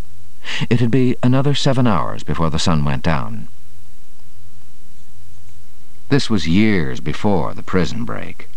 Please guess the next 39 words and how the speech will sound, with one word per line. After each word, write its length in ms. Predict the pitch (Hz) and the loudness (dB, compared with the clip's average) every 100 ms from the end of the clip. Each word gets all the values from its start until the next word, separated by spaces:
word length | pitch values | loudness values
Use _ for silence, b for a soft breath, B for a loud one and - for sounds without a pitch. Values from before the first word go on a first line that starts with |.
| - B B B B B - | -2 B B B B B 0
But 160 | 127 | 0
there 180 | 131 127 | 2 0
were 260 | 127 139 - | 2 0 0
already 540 | 135 127 147 143 78 | 0 2 2 2 0
two 240 | - 131 123 | 0 2 2
bodies 560 | 117 104 69 69 78 | 2 0 0 -2 -2
and 240 | - 110 101 | 0 0 2
one 360 | 127 139 151 | 0 2 0
human 440 | 160 - 156 156 147 | 0 0 2 2 2
head 500 | 120 147 82 - - | 2 2 0 0 0
buried 420 | 82 71 67 71 | 0 0 -2 -2
out 220 | 67 65 | -2 -2
that 200 | 85 87 | 0 0
way. 320 | 95 98 135 - - - - - - - - B B | 0 0 0 -2 -2 -2 -2 -2 -2 -2 -2 B B
Everybody 540 | 139 120 107 104 95 | 0 2 2 2 2
knew 280 | 95 123 87 | 2 2 0
about 260 | 71 78 73 | 0 0 -2
the 80 | - | -2
two 240 | 110 95 | 0 0
bodies, 580 | 87 87 - 50 - - - B B 123 | 2 0 -2 -2 -2 -2 -2 B B 0
which 180 | 110 104 | 0 2
had 120 | 85 | 2
been 160 | 101 95 | 2 2
interred 560 | 98 87 - 113 101 | 2 2 2 0 2
with 180 | 87 85 104 | 2 0 0
honors 500 | 104 78 53 55 73 | 0 0 -2 -2 -2
and 160 | 73 | -2
topped 360 | - 101 87 - | 0 0 0 0
with 120 | 82 | 0
a 60 | 85 | 0
tombstone. 880 | - 123 104 - 73 62 82 - - - - - | 2 2 2 0 -2 -2 -2 -2 -2 -2 -2 0
The 100 | 123 | 0
head 600 | 110 160 143 67 58 65 | 2 2 2 0 -2 0
would 180 | 98 82 | 0 2
come 200 | 123 113 | 2 2
as 100 | 98 | 2
a 60 | 98 | 0
complete 400 | 101 117 110 - | 0 2 0 0
surprise 800 | - - 135 107 64 55 58 | -2 0 0 0 0 -2 -2